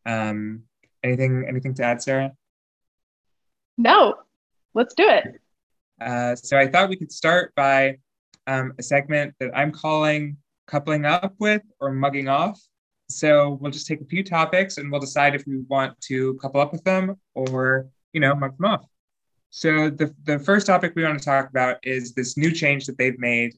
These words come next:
Speaker 1: where the public is choosing the initial couple matches.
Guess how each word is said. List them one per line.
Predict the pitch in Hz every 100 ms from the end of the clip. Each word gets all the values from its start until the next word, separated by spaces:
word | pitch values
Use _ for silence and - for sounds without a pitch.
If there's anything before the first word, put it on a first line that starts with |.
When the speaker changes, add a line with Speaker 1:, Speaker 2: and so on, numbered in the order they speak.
| _
Speaker 1:
where | 131 123 123
the | 113
public | - 170 156 127 123 - _ _ _
is | 135 131
choosing | - 147 139 143 131
the | 127
initial | 120 120 127 120 120 120 - _
couple | - 120 113
matches. | 107 98 - - - -